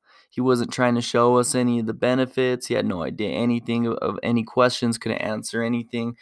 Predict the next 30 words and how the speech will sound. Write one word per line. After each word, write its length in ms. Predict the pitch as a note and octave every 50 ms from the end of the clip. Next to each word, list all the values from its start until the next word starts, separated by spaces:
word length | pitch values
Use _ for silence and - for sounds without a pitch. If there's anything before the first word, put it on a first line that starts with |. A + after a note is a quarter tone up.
| - - _ -
Hey, 160 | C#3+ C#3 B2+
first 440 | C3 - - D#3 F3 F3+ - - C#3
off, 240 | A#2 A#2 A#2+ - -
if 300 | B2+ A#2+ A#2+ - - -
you're 160 | A#2 A#2+ A#2+
in 100 | A2+ A2+
sales, 520 | A2+ - - D3 D3+ C#3+ C#3 C#3 C#3 C#3 - - - - - - - - - - - _ _ _ -
you 140 | - C3 C3
know, 160 | C3 C3 C3
you 160 | C3+ C3+ C3
never 240 | C3 C#3 C#3 C3 B2+
been 240 | B2 B2+ C#3+ C3+ C3
to 100 | C3+ B2+
the 60 | - -
property, 500 | - F3+ F#3+ G#3 G3 - - C#3 C3+ C#3
try 260 | - - G3 G#3+ -
to 80 | G3+
learn 240 | G3 G3+ G3+ G3 G3
a 80 | G3 G3+
little 200 | G3+ G3 G3 F#3+
bit 160 | F3 G3+ F#3+
about 280 | F#3 F3 G3 G3+ F#3 -
the 60 | E3
property 440 | - F#3 G3 G3 - F#3 F3 F#3 F3+
before 340 | E3 E3+ - - E3+ E3+ E3+
you 140 | F3+ F3+ E3
show 360 | - - - G#2 G#2 - D#2
it, 160 | C#2 - - _ -
you 240 | C#2 F#2+ B2+ C3
know? 320 | C3 B2+ C3 C3+ C#3+ D3